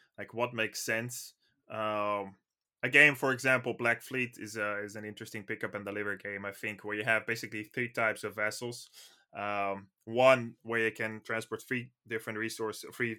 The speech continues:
resources. One where you can transport just one, your, a pirate ship,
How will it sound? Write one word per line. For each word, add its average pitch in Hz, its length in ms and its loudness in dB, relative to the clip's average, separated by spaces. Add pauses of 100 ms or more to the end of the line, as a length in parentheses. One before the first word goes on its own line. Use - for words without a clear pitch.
resources. 113 720 -6
One 120 300 0
where 117 140 4
you 110 60 4
can 107 160 -6
transport 110 380 -6
just 113 160 -10
one, 113 260 0
your, 110 160 -2
a 104 180 -10
pirate 117 360 2
ship, 107 220 -8